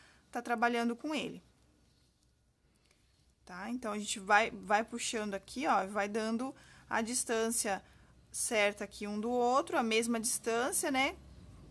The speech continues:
E aqui também, aqui também a mesma altura um do outro. Procurar quanto mais,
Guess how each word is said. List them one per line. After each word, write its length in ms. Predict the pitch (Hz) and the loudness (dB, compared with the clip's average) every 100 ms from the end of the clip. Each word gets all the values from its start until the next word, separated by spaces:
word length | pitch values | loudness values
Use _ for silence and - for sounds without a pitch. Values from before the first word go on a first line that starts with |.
| - - - - - - - - - | -20 -20 -20 -20 -20 -20 -20 -16 -6
E 160 | 240 | -2
aqui 220 | 269 - | -2 -2
também, 560 | 254 285 254 233 240 254 - - - - | -6 -2 2 2 2 -4 -10 -20 -16 -4
aqui 340 | 226 240 262 | -2 -2 -6
também 360 | 240 247 226 233 | -4 -2 0 0
a 40 | |
mesma 360 | 233 220 240 240 | 0 0 0 0
altura 500 | 240 233 233 233 226 | 0 -4 -6 -4 -2
um 140 | 233 | -2
do 100 | 233 | -2
outro. 380 | 262 190 - - - _ | -2 -4 -6 -18 -20 _
Procurar 500 | - 214 220 214 214 | -14 -6 2 4 4
quanto 300 | - 254 277 | 2 -2 0
mais, 540 | 254 262 392 392 - | 2 2 2 0 -2